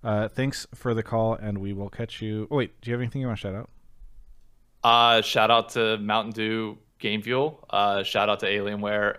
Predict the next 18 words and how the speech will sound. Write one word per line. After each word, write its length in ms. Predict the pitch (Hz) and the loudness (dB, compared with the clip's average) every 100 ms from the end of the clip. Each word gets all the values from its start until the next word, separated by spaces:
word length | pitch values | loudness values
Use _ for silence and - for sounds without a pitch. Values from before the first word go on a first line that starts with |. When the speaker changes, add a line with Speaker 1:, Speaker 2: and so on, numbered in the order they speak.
| - | -8
Speaker 2:
and 420 | 101 98 98 98 - _ | -6 -4 -6 -10 -12 _
L 140 | 113 110 | 0 0
C 160 | 117 | 2
S. 140 | 104 - | 0 0
Please 300 | - 120 107 | -2 -2 -2
make 120 | 95 | -8
a 60 | - | -6
TikTok. 480 | 104 - 104 101 | -6 0 0 0
There's 180 | 120 120 | -4 -4
no 120 | 104 90 | -4 -6
excuse. 420 | - 90 98 - - - _ _ - | -8 -10 -10 -12 -20 -20 _ _ 2
Speaker 1:
Yeah. 540 | 160 214 208 143 - - - - - - - - - - _ | 6 8 8 6 2 -10 -20 -18 -16 -14 -16 -18 -20 -20 _
Agreed. 440 | 113 117 117 101 - - | -8 -6 -10 -12 -16 -14
Make 160 | 113 107 | -12 -12
a 40 | |
TikTok. 500 | 107 110 - 80 - - | -12 -12 -12 -16 -16 -6
All 100 | 143 | 0
right. 200 | 151 107 | 0 -2